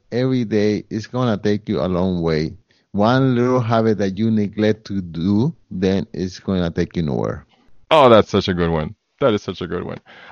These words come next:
Speaker 2: Ale, if people want to, the listeners want to connect with you over the interwebs, where can we find you? Alain Guillot, po-, Alain Guillot website? Do we Google you? Do we get on the podcast, on iTunes? Where can we find you?
Speaker 1: alain guillot dot com.
Speaker 2: That's the, that's the main hub. That's definitely all
Speaker 1: That's,
Speaker 2: direct
Speaker 1: that's,
Speaker 2: people.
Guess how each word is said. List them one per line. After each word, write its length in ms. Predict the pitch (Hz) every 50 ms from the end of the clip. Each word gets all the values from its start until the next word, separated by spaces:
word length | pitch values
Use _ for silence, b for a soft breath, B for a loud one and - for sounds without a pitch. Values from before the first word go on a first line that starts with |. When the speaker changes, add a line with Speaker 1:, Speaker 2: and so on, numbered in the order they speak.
| B B
Speaker 2:
Ale, 360 | - 120 123 131 131 123 120 123 -
if 140 | 131 - -
people 260 | 127 120 131 127 120
want 220 | 117 117 110 104 -
to, 360 | 117 110 107 101 95 - -
the 100 | 98 110
listeners 320 | 120 131 - 127 107 95 95
want 100 | 104 101
to 60 | -
connect 260 | - 104 107 120 -
with 160 | 117 101 -
you 80 | 92 90
over 140 | 85 92 90
the 100 | 90 92
interwebs, 440 | 101 123 - 113 92 82 80 76 -
where 80 | 92
can 160 | - - 101 98
we 80 | 95
find 240 | - - 117 110 98
you? 60 | -
Alain 260 | - 98 101 104 104
Guillot, 260 | 92 98 104 104 101 -
po-, 140 | 113 101 -
Alain 180 | - 98 98
Guillot 400 | 92 - 104 101 98 101 98 92
website? 460 | - 104 107 - - - 123 120 117 104
Do 60 | 98
we 120 | 90 87
Google 300 | 80 90 120 117 120 120
you? 260 | 117 117 120 123 123
Do 80 | 113 107
we 80 | 95 95
get 180 | 92 98 87 90
on 100 | 87 85
the 60 | 80
podcast, 480 | - - 117 113 110 - 110 110 107 -
on 80 | 87 -
iTunes? 600 | - 101 110 117 - - 120 120 117 113 110 - B B B B
Where 120 | B 127 131
can 140 | - 143
we 80 | 143 135
find 220 | - 147 143 131 101
you? 120 | 78 - - _ b b b _ _ -
Speaker 1:
alain 480 | 123 123 120 127 135 143 147 147 139
guillot 480 | 117 104 110 104 110 110 110 95 95 95
dot 260 | 92 101 95 98 - -
com. 300 | - 92 85 87 82 76 _ _ _ _ _ _ _ _ _ -
Speaker 2:
That's 180 | 92 85 -
the, 240 | - 101 90 78 82
that's 220 | 78 90 87 -
the 100 | - 92
main 160 | 87 87 85 85
hub. 420 | 78 90 98 101 104 101 98 95 - _ -
That's 160 | 87 82 -
definitely 360 | - 90 87 95 95 87 95
all 80 | 95 98
Speaker 1:
That's, 120 | 85 80
Speaker 2:
direct 220 | 80 82 85 92 95
Speaker 1:
that's, 240 | 95 92 92 90
Speaker 2:
people. 160 | - 104 -